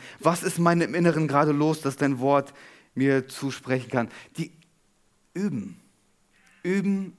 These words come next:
üben, üben. Es reicht nicht, dass ich am Sonntag hier stehe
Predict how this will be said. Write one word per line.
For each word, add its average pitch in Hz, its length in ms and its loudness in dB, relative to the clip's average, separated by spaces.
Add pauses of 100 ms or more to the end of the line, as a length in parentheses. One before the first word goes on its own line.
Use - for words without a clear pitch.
üben, 143 500 -2 (300)
üben. 98 440 -8 (1800)
Es 127 300 -2
reicht 214 380 0
nicht, 151 340 0
dass 139 140 0
ich 170 160 -2
am 139 120 0
Sonntag 156 380 -2
hier 123 140 -4
stehe 117 420 -2